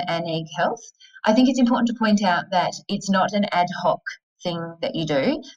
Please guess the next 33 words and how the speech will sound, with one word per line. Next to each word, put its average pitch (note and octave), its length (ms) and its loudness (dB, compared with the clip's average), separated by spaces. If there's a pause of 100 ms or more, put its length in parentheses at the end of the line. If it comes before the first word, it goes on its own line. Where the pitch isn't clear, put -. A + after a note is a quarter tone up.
(140)
because G3+ 480 0 (460)
not A3 280 4
enough F#3 300 2
vitamin D#3+ 280 -6
D. D3+ 220 0
For A3 120 -2
example, G3+ 340 2
if G#3 80 -6
we G#3 120 -2
were G3+ 80 0
to G3+ 180 -8
take G3+ 380 2
the F#3+ 120 -8
quality G3+ 520 0
of - 160 -14
D F3 180 -4
N E3+ 100 -4
A D#3+ 240 0
inside F#3 380 2
the E3 80 -4
head F3 180 0
of E3 100 -6
the E3+ 60 -12
sperm, E3+ 360 -2
so F#3+ 160 -2
when F3+ 100 0
we F3 80 -6
look F3 140 -4
at F3 80 -8
that D#3+ 140 2
test E3 280 -6
where D#3+ 160 -2
it - 80 -8